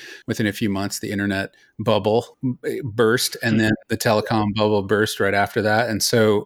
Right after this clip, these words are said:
um, it was cr-, it was a crazy time. Uh, so I came back to invest in high tech companies. That's what I was gonna do. I, I ne-, I, you know,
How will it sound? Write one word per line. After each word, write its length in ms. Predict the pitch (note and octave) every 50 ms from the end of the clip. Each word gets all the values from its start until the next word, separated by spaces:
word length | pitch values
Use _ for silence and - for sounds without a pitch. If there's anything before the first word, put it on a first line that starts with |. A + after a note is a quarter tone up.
| -
um, 460 | - B2 A2 G#2+ G#2 G2+ G2 G2 F#2+ -
it 100 | A#2+ B2
was 260 | A#2+ A2+ G#2+ - -
cr-, 240 | - - - - C3+
it 40 | C3
was 120 | B2 G#2
a 40 | G2+
crazy 320 | - - G#2+ G2+ G#2 G#2
time. 560 | - - A#2 G#2+ G#2+ G#2 G#2 G2 G2 G2+ A#2+ - -
Uh, 140 | B2 A#2+
so 120 | A#2 - D3
I 80 | E3
came 200 | F3 - A3 F3+
back 260 | A2 A#2 A#2+ C3+ C3 -
to 240 | - A3 - - -
invest 360 | - A#2 G#2 A2+ A2 - -
in 60 | - F#2
high 100 | G2+ F#2+
tech 220 | - B2 B2+ -
companies. 340 | - F#2 D#2+ - F#2 G2 G2+
That's 180 | A#2 G#2+ -
what 80 | - G#2
I 60 | G2+
was 100 | F#2+ F#2+
gonna 200 | G#2+ G#2 G2 F#2+
do. 240 | F#2+ A2 G#2+ G2+ G2
I, 160 | F#2+ G2 G2 - - - - - C3
I 60 | A#2
ne-, 140 | A2+ B2 - -
I, 240 | A2+ A2+ G#2+ A2 -
you 80 | - A2+
know, 160 | G2+ G2 F#2+